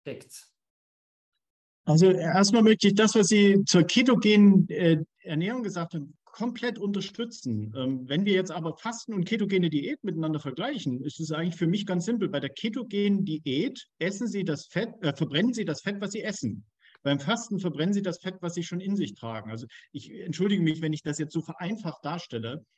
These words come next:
Speaker 2: aber dieser Gedanke ist für mich immer der Grund zu unterscheiden, wa-, was will ich jetzt machen? Die, es gibt enorme gute Effekte der ketogenen Di-, äh, Ernährung und das ist etwas, wo viele Patienten enorm davon profitieren und das sogar auch mögen umzusetzen.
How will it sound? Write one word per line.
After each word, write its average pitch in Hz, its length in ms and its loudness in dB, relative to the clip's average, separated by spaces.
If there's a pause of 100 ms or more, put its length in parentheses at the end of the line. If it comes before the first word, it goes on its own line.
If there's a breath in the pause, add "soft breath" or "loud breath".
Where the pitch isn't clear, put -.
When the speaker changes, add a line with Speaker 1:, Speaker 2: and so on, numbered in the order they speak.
(400 soft breath)
Speaker 2:
aber 151 280 -2 (240)
dieser 226 480 -2
Gedanke 208 380 -4
ist 165 180 -8
für 185 80 0
mich 233 180 -2
immer 220 160 -4
der 202 140 -4
Grund 233 220 -2
zu 196 80 -4
unterscheiden, 180 500 -4
wa-, - 100 -14 (160)
was 151 320 -6
will 233 120 -6
ich - 100 -6
jetzt 233 160 -6
machen? 147 420 -2
Die, 135 120 0
es 147 340 -2
gibt 190 200 -2
enorme 196 600 4
gute 220 240 -2
Effekte 180 380 -6
der 143 120 -4
ketogenen 151 480 -2
Di-, 120 240 -10
äh, 120 240 -6
Ernährung 139 640 -2
und 120 140 -6
das 143 160 -2
ist 170 140 -4
etwas, 170 420 -4
wo 160 120 2
viele 247 400 0
Patienten 175 460 -4
enorm 170 440 0
davon 185 300 -6
profitieren 156 520 -6 (300 loud breath)
und 175 180 2
das 175 160 -6
sogar 160 440 -2
auch 147 160 -4
mögen 170 760 0
umzusetzen. 196 840 -6